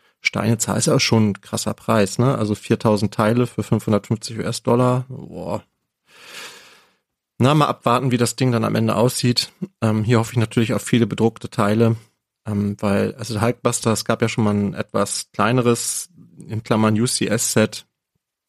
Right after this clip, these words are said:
Wenn das so in diese Richtung geht, natürlich entsprechend größer ist, dann hat er, hat er viele Rundungen und viele, äh, bewegliche Teile, dann wird das schwer zu kleben, aber mal gucken. Ja,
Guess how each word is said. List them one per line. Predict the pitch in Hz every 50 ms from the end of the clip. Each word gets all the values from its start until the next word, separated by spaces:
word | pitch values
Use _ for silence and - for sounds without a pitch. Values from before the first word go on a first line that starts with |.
| _ _ _ _ _ _ _ _ _ _ _
Wenn | - 123 117
das | 113 113 -
so | - 123
in | 117 107
diese | 110 110 110 110
Richtung | 113 113 - - 117 110 104
geht, | - 113 107
natürlich | 107 101 - - 117 107 104
entsprechend | 95 - - 104 101 107 104
größer | - 113 113 113 - 110 101
ist, | 104 - - -
dann | 104 104 101 101 98 - 92 - -
hat | 110 - 113 - -
er, | 113 110 107 107
hat | 120 -
er | - 110
viele | 107 - - 131 117 120
Rundungen | 110 107 120 120 127 131 123 123 120 120 120 117 107
und | 95 101 104 101 -
viele, | - 117 113 107 107 104 104 101 92 92 98
äh, | 95
bewegliche | 113 113 113 101 120 123 - - 131 - - 110
Teile, | - - 107 104 107 113 113 107
dann | - 104 101 101 98 - _ - - - - - - _ _ -
wird | 113 104 -
das | 107 -
schwer | - - 113 107 107
zu | - - -
kleben, | - - 113 104 107 110 107 95
aber | 107 101 107
mal | 104 104
gucken. | - _ - 113 - 117 110 _ _ _ _ _ _ _ _ _ _ _ _ _ _ _ _ _ _ _ _ _ _ _ _ -
Ja, | - 95 - -